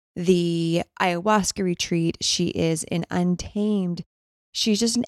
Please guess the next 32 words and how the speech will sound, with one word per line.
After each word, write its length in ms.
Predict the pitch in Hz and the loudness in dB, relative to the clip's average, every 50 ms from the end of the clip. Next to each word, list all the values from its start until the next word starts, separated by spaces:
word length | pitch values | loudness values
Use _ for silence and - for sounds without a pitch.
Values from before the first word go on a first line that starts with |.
| _ - | _ -4
epic 360 | - 165 - - 175 165 - - | -2 -2 0 2 2 0 0 -2
fucking 500 | - - 170 156 - - 180 165 165 160 | -4 -2 -2 -2 -2 -4 -2 -2 0 0
woman 560 | 160 160 156 156 160 156 156 156 170 170 - _ _ _ _ _ _ _ _ - | 0 0 0 0 0 0 0 0 -2 -2 -6 _ _ _ _ _ _ _ _ -6
who 560 | - 202 190 185 180 175 175 170 170 175 180 - _ - | -4 -2 0 0 0 0 0 0 -2 -2 -4 -6 _ -6
is 160 | - 196 - | -4 -2 0
such 260 | - - 175 170 - | 2 2 2 2 0
an 80 | 196 - - | -2 -4 -2
inspiration 800 | 185 180 175 - - - 185 180 165 165 160 - - 165 160 160 | 0 0 0 -2 -4 -4 -2 0 0 0 0 0 0 0 0 0
on 240 | - 170 165 160 156 | -2 -2 -2 0 0
what 120 | 165 165 | 0 0
it 100 | 165 - | -2 -2
looks 240 | - 165 - - - | -4 -6 -4 -2 -2
like 140 | 170 160 - | -2 -2 -4
to 300 | - - - 170 165 156 | -4 -2 0 0 0 0
be 180 | - 165 165 | 0 -2 -2
devoted 580 | 160 - 156 151 165 156 156 156 160 151 156 - _ - | 0 -2 -2 0 0 0 0 2 0 0 -2 -4 _ -8
to 120 | - - 170 | -4 0 2
your 140 | 165 160 | 2 2
path, 540 | - - - - - 165 156 160 160 - - - | 0 -2 -8 -6 -2 0 0 0 -2 -4 -8 -8
to 160 | - - 190 | -4 -2 0
your 120 | 185 170 | 0 0
growth, 760 | - - - 160 165 165 160 165 165 160 156 151 - - - - _ _ _ _ _ _ - - | -2 -4 -8 -6 -2 0 0 2 2 0 -2 -4 -8 -14 -16 -16 _ _ _ _ _ _ -6 -2
to 120 | - 202 | -2 0
your 200 | 196 180 180 180 | 0 0 0 0
leadership 520 | 170 180 175 175 185 180 - - 175 - - | 0 -2 -2 0 0 0 0 0 -2 -2 -4
for 80 | - 180 | -2 -2
yourself 580 | 170 165 165 - - 165 170 180 143 165 - - - | 0 0 0 0 0 0 2 0 0 0 -2 -6 -6
and 360 | - 180 170 165 170 170 165 | -2 0 0 2 0 -2 -4
for 260 | - - 175 165 - - | -4 -2 -2 -2 0 0
others. 460 | - - - - - - - - - - _ _ _ _ _ _ _ - | 0 0 0 -2 -2 0 0 -2 -2 -4 _ _ _ _ _ _ _ -2
Dana 540 | 180 202 190 196 196 190 190 185 185 185 - _ - | 0 2 2 2 2 0 0 0 0 -2 -2 _ -2
is 440 | 202 180 175 170 170 170 165 - | 0 2 2 2 2 0 0 -2